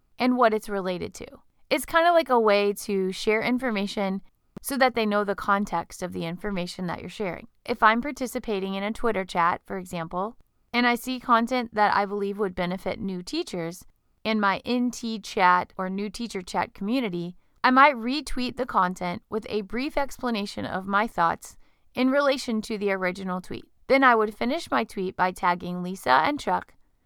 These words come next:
Remember, they're the moderators with me of the new teacher chat. And then I would also include the hashtag N T chat.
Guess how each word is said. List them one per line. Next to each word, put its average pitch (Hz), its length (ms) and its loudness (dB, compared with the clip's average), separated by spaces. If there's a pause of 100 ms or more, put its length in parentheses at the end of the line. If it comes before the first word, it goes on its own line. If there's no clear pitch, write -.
(120)
Remember, 202 380 0
they're 202 160 2
the 196 120 -4
moderators 190 720 2
with 190 220 -8
me 175 420 -8
of 185 140 -12
the 180 80 -6
new 180 140 -6
teacher 190 320 -10
chat. - 260 -10 (800)
And 220 160 2
then 214 80 0
I 208 100 4
would 208 140 4
also 262 300 6
include 202 400 -4
the 190 80 -2
hashtag 190 640 4
N 220 240 -2
T 185 240 -8
chat. - 280 -4